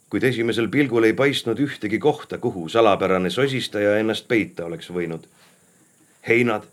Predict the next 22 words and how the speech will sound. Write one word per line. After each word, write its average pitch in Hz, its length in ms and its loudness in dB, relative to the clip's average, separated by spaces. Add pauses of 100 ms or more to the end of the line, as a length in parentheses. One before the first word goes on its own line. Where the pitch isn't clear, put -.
(680)
paar 123 260 6
tühja 127 360 0
kasti, - 520 -4 (680)
ämber 117 460 4
mingi 107 300 2
ollusega. 104 600 4 (1040)
"Kätu, - 460 0 (120)
roni 170 260 6
välja!" 113 340 4 (800)
käratas 92 380 2
Andres. 82 360 -2 (340)
"See 180 160 4
ei 180 60 8
ole 190 120 8
üldse 165 240 8
naljakas." 98 480 2 (1700)
Vaikne 123 400 4
ohe 104 360 4
hajus 101 380 4
üle 98 200 4
ruumi 104 320 2
laiali. 87 440 0